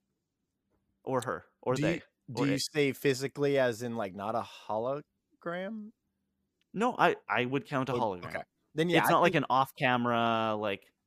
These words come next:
Speaker 2: No. Oh, God, if they do the off-camera thing, I'm gonna lose it in a bad way. Um, but yeah, we get Darth Plagueis. That's where I think this show is gonna get to,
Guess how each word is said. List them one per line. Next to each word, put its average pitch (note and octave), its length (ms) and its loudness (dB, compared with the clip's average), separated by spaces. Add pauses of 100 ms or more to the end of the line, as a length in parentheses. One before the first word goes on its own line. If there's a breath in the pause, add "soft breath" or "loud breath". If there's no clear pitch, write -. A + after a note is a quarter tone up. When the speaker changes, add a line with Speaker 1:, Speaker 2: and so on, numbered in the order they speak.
Speaker 2:
No. D#3+ 500 6
Oh, D#3+ 240 10
God, A2 340 4
if - 80 -6
they F#3 120 6
do G#3+ 120 6
the D#3 140 4
off-camera B2 480 2
thing, G2 200 -10
I'm F#2 80 -10
gonna F#2 140 -12
lose F#2 340 -10
it F2 120 -12
in G2+ 140 -10
a - 20 -8
bad F2+ 320 -6
way. - 320 -20 (420)
Um, F#2 380 -2 (280)
but D3+ 120 4
yeah, A#2 240 6
we E3+ 340 2
get D3 380 2
Darth B2+ 320 2
Plagueis. E2 720 -8 (1600)
That's D3 260 2
where D3+ 140 2
I C#3 120 6
think B2+ 320 -6
this B2 140 -2
show A#2 300 -2
is G#2+ 140 -4
gonna G#2+ 200 -6
get G2+ 300 -8 (100)
to, D3 400 -2